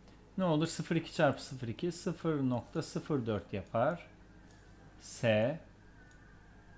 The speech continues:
artı üçü sıfır iki ile çarparsam sıfır nokta altı yaptı. Değil mi arkadaşlar? Bu nedir?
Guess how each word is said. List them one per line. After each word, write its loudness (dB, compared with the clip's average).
artı 2
üçü 0
sıfır -2
iki 2
ile 2
çarparsam 0
sıfır -6
nokta -2
altı -2
yaptı. -4
Değil 4
mi 6
arkadaşlar? 0
Bu 4
nedir? 4